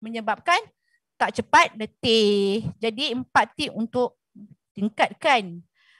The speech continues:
nutrien, ya, dalam bulan puasa supaya imun sistem kita bertambah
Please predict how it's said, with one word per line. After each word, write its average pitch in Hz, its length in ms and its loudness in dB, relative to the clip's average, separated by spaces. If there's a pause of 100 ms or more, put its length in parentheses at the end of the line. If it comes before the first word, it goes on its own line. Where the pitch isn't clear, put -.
(100)
nutrien, 247 560 -2
ya, 226 400 2
dalam 233 640 0 (1400)
bulan 214 160 -2
puasa 233 400 2 (160)
supaya 269 640 -2
imun 226 240 -10
sistem 240 320 -2
kita 226 160 0
bertambah 233 320 4